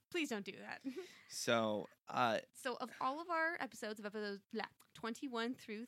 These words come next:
Speaker 1: thirty, um, which is your very, very favorite?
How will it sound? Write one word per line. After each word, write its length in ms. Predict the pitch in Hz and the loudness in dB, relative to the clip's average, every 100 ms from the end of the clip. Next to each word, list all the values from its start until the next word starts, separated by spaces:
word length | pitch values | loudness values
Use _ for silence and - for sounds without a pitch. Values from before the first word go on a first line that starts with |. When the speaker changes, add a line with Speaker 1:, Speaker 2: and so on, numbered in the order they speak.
| - | -6
Speaker 1:
thirty, 400 | 190 175 185 240 _ _ _ _ | -4 -4 -8 -10 _ _ _ _
um, 340 | 196 190 190 - | -4 -2 -4 -8
which 340 | 208 247 - - | -2 0 0 0
is 300 | 269 247 214 | 0 0 0
your 160 | 196 | -2
very, 320 | 185 208 208 190 | -2 0 0 0
very 260 | 185 180 | -2 -4
favorite? 500 | - 69 - 78 92 | -8 -14 -14 -16 -14